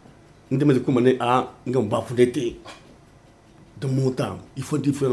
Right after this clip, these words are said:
ba fu na ngo ba gumu. Ngo ngo ha sala, bo go ba dunya a, donc go mo andan, kan go ha détruire. Ya da nga aga jouer haro bon, climat bon. Ya ga jouer haro climat bon. Donc de comme maintenant, que dia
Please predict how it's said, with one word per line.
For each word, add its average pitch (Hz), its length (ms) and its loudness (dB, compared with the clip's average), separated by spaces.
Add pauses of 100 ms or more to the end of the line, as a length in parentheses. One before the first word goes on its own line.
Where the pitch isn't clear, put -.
(140)
ba 143 120 0
fu 147 100 -2
na 156 120 6
ngo 139 240 2
ba 123 160 -2
gumu. 117 280 4 (540)
Ngo 139 180 0
ngo 120 120 0
ha 98 180 -4
sala, 107 220 -4
bo 110 220 0
go 156 120 2
ba 139 240 2 (320)
dunya 127 280 -2
a, 127 300 -6 (300)
donc 135 320 -2
go 135 140 2
mo 123 160 2
andan, 120 360 4 (440)
kan 131 100 0
go 117 100 -4
ha 104 180 -6
détruire. 92 400 -6 (600)
Ya 127 100 0
da 127 80 2
nga 123 220 4
aga 117 180 -4
jouer 131 380 2 (260)
haro 117 200 -2
bon, 107 220 -6
climat 110 300 -4
bon. 95 160 -8 (260)
Ya 117 100 -10
ga 131 100 -8
jouer 123 180 0
haro 95 320 -6
climat 98 260 -6
bon. 95 180 -8 (600)
Donc 123 140 -4
de 110 80 -8
comme 110 220 -4
maintenant, 101 340 -4 (720)
que 113 160 -2
dia 117 400 2